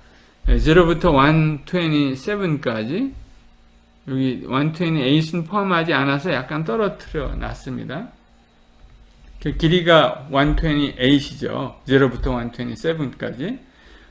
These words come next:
근데 이제 물어봅니다. 음, 우리가 시크릿을 갖고 있고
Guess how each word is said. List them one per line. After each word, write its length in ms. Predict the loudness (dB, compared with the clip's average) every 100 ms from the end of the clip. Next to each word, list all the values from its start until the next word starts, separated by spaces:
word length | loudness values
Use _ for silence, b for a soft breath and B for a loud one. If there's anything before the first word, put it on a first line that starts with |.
| b
근데 180 | -2 0
이제 360 | 2 2 0 -6 -8
물어봅니다. 800 | 4 8 8 6 4 2 0 -2 -10 _ _ _ _ -16
음, 320 | -10 -8 -2
우리가 680 | 2 4 6 6 6 -2 -14 -16
시크릿을 600 | -6 -2 2 2 2 -2
갖고 380 | -2 -4 0 0
있고 520 | 0 2 2 2 -2